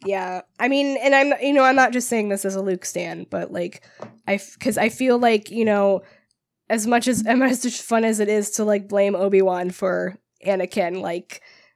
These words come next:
like, I, I, I, when Rey <laughs> said, um,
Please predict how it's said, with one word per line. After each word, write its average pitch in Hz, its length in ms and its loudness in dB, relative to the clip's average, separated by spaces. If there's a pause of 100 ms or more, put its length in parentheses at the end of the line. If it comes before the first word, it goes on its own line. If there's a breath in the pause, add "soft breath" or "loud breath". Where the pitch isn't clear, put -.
like, 208 240 -2 (340)
I, 208 600 2 (340)
I, 190 80 -6
I, - 180 -12
when 226 300 0
Rey 262 400 8
<laughs> - 0 -
said, 240 600 6 (440 soft breath)
um, 190 600 -2